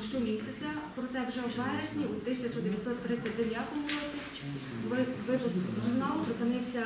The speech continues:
на дев'ятнадцять років. І в цей період радянська влада знищила також його засновників. Григорія Федишина було замучено в казематах Золочівської тюрми,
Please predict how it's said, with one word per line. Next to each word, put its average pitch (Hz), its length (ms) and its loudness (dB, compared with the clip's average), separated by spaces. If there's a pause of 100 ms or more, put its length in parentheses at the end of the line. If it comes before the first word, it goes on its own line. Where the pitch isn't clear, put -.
(120)
на 233 80 6
дев'ятнадцять 233 600 2
років. 226 360 2 (480)
І 247 60 0
в 240 100 2
цей 294 200 0
період 269 300 0 (100)
радянська 254 480 2
влада 233 380 2
знищила 254 360 2
також 233 400 0
його 233 240 4
засновників. 294 680 -2 (920)
Григорія 262 460 2
Федишина 240 560 0 (140)
було 233 200 2
замучено 240 600 2
в - 120 -6
казематах 226 560 2 (200)
Золочівської 214 920 -2
тюрми, 240 260 2